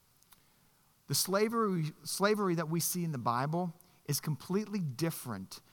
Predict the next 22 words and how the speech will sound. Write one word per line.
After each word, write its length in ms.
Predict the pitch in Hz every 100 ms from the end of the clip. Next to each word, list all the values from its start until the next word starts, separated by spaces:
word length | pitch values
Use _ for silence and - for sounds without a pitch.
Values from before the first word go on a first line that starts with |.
| -
than 180 | 139 156
the 160 | 156 151
unfortunate 680 | 160 180 - 175 190 - 190
slavery 440 | - 170 160 143 139
that 140 | 127
we 80 | 135
see 200 | - 135
in 80 | 123
our 220 | 110 110 - -
history 400 | 131 127 - 110
books. 560 | 104 98 - - - - _ - - - -
The 60 |
slavery 600 | 160 - 190 220 220 214 190
that 160 | 175
we 120 | 170
see 460 | 175 - 185 185 185
in 100 | 170
American 500 | 156 170 185 180 180
history 540 | 156 175 - 190 196 - - -
is 180 | 170 156
an 80 |
embarrassment, 960 | 143 131 117 165 202 196 - 220 233